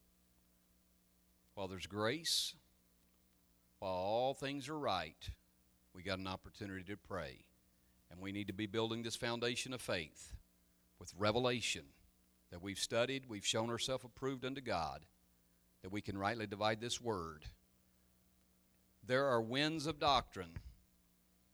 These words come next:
that are sweeping apostolic churches off their foundation. We better be established in the apostles' doctrine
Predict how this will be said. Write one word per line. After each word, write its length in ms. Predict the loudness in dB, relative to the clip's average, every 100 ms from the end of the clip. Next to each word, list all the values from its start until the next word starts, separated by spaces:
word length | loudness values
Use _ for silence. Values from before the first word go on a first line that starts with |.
| _ -4
that 100 | -2
are 80 | 0
sweeping 460 | 0 0 -2 0 2
apostolic 600 | 2 2 0 0 0 -2
churches 420 | -2 0 -2 0
off 200 | 0 -2
their 120 | -8
foundation. 680 | -2 -2 2 0 0 -4 -6 -16 -20 -20 _ -20 -20 _ _ _ _ _ _ _ _ _ _ _ _ _ -18 -4
We 160 | -2
better 260 | 4 4 4
be 180 | -2 0
established 840 | 0 0 0 0 -6 -2 -2 -2 -6 -20 _ _ _ _ _ _ _ _ -12
in 160 | -8
the 100 | -4
apostles' 560 | 2 4 4 4 -2 -2
doctrine 540 | 4 4 2 -8 -16